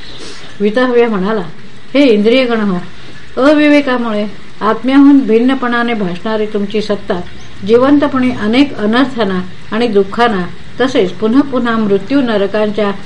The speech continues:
परंपरेलाच कारणीभूत होते. यासाठी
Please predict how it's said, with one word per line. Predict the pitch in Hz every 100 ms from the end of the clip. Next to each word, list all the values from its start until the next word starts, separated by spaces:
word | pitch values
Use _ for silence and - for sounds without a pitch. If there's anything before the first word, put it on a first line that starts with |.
| - - -
परंपरेलाच | 233 262 247 208 196 196 196
कारणीभूत | 196 180 185 180 175
होते. | 160 139 151 - - - - - - 208
यासाठी | 214 226 220 254